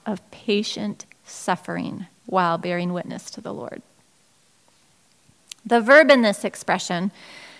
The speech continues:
as an example, "take the prophets,"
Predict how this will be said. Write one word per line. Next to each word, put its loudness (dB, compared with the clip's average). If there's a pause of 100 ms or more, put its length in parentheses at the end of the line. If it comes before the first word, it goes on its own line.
(440)
as 8
an 4
example, 4
"take 2
the -4
prophets," 0